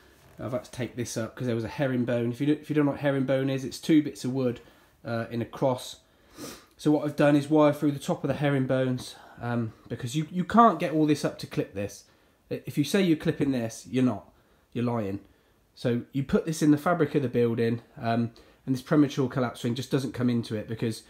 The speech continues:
I'm above the timbers, the herringbone timbers. Um, if, if that's burning and falling, then the house is coming down. No, no one's rescuing, nobody in here.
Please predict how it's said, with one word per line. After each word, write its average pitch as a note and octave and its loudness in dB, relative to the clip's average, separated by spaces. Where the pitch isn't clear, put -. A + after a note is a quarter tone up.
I'm B2+ -2
above D#3 4
the C#3+ -4
timbers, D#3+ 0
the C#3 0
herringbone C#3+ 2
timbers. D3+ 2
Um, B2 2
if, - -12
if - -8
that's - 0
burning C#3 4
and B2+ 0
falling, B2 2
then A2+ 0
the A2+ -2
house A#2+ -2
is G#2 -6
coming A2 -4
down. G#2+ -4
No, A#2+ -4
no D#3 4
one's B2 0
rescuing, A2 -4
nobody B2 0
in G#2+ -2
here. G#2 -6